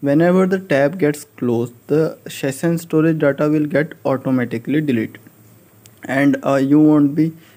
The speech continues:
able to access it after the tab get closed. And the second difference is that, uh, in case of a local storage, suppose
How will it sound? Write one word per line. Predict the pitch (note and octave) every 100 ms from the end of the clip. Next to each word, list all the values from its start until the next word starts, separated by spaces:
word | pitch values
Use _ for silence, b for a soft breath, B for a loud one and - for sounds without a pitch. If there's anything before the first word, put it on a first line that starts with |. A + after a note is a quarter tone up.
| b
able | C3+ C3 C3
to | C#3+
access | A#2 A#2+ C#3 B2+
it | D3 - -
after | A#2 A#2 B2+
the | A#2+ D3+ - -
tab | - -
get | C3 D#3 -
closed. | C3+ - - - _ b b b b - -
And | D#3 F3
the | F3+
second | F3+ - C3 D#3 E3+
difference | D#3+ E3+ E3+ E3+
is | F3+
that, | F#3 F#3 F3+ - -
uh, | A2+ A2 - - - b b b -
in | D#3 E3
case | F3+ E3+
of | F#3
a | G3
local | D3 A#2+ A#2+ E3
storage, | D#3+ D3 A#2+ A2
suppose | - C#3+ E3 E3+